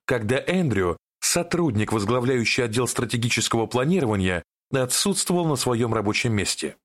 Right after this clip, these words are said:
Полу казалось, что Эндрю слишком расслабился, хотя он оставался одним из наиболее творческих и продуктивных сотрудников.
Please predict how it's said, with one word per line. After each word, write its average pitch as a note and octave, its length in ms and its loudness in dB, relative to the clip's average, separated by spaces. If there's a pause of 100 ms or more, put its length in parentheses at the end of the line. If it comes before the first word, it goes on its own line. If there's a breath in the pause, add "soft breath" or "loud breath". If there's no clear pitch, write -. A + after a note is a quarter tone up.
(640)
Полу A#2 260 2
казалось, A#2+ 640 0 (240)
что - 440 0
Эндрю F3 380 2
слишком D#3 580 0
расслабился, F#2 800 -2 (100)
хотя C3+ 380 0
он F#3 440 0
оставался D#3 640 0
одним D3+ 280 0 (100)
из C3+ 160 0
наиболее C3 500 2
творческих A#2 720 -2 (380)
и C#3 80 0
продуктивных A#2 600 -2
сотрудников. F2+ 760 -2